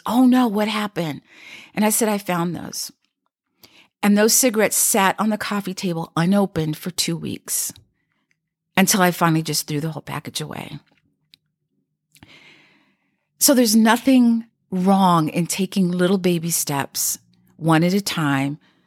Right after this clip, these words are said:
to get to your goal. We don't go from saving a dollar to a thousand dollars in a week.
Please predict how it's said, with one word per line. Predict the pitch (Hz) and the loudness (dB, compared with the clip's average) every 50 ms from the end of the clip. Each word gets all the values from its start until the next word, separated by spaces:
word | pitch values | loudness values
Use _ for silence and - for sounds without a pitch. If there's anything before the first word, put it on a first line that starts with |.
| _ _ | _ _
to | - - | -2 -2
get | 190 165 180 170 147 - | 0 2 2 2 2 0
to | - - 165 | -2 -4 -2
your | 151 151 147 | -4 -4 -4
goal. | 147 139 135 127 - - - - _ _ _ _ _ _ _ - - _ | -4 -4 -4 -2 -4 -6 -10 -14 _ _ _ _ _ _ _ -20 -20 _
We | - 208 226 | 2 4 6
don't | 240 247 233 | 6 4 4
go | 220 240 240 240 | 4 4 4 4
from | 240 262 233 220 | 4 2 2 2
saving | - - 208 196 185 196 185 180 | 2 2 2 2 2 2 2 0
a | 180 | 0
dollar | 165 - 190 170 175 175 170 170 160 160 160 | 0 0 2 4 4 4 4 2 2 0 -2
to | - - 165 | -2 -2 -4
a | 165 | -4
thousand | - - 170 170 160 170 170 165 160 | 0 2 2 4 4 2 0 -2 -2
dollars | 156 143 139 143 139 143 139 139 - - - | 0 0 0 0 0 -2 -2 -4 -6 -4 -2
in | 147 151 151 | -2 0 0
a | 143 | 0
week. | 143 139 104 76 - - - - | -2 -2 -4 -6 -6 -10 -16 -20